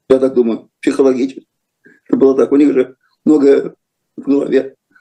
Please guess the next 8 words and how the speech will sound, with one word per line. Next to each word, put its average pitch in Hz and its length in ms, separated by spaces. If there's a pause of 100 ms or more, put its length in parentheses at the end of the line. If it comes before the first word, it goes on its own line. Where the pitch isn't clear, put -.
(680)
происходит, 135 520
что, - 540
чего 151 160
мы 139 140
не 147 80
понимаем. 143 560 (1080)
Какие-то 131 240
процессы. - 480